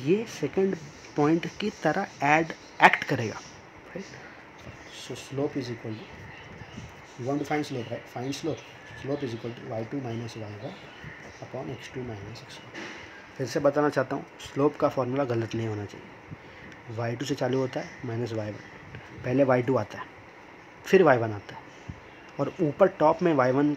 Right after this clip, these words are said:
सब वाई वाई होते हैं, नीचे जाके एक्स लोग होते हैं, राइट? X को, एक्स के coordinates। always remember,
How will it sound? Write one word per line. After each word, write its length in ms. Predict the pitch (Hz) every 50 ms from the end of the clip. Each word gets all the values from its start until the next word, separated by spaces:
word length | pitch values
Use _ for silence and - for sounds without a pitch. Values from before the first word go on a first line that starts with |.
| -
सब 220 | - - 180 175 151
वाई 180 | 139 131 131
वाई 120 | 127 131 123
होते 240 | 117 107 - - 117
हैं, 140 | 123 117
नीचे 300 | 127 147 170 170 - 196
जाके 200 | 180 165 131 147
एक्स 220 | 139 117 - - 127
लोग 160 | 117 110 98
होते 200 | 98 101 - -
हैं, 60 | 104
राइट? 300 | 117 135 - - - -
X 260 | 127 - - - - - - -
को, 160 | - 127 113 - -
एक्स 160 | 131 - -
के 140 | - 139 120
coordinates। 500 | 123 117 113 113 110 107 104 - - - - - - - - - - - - - 123
always 240 | 127 139 147 147 135
remember, 300 | 143 147 147 143 143 151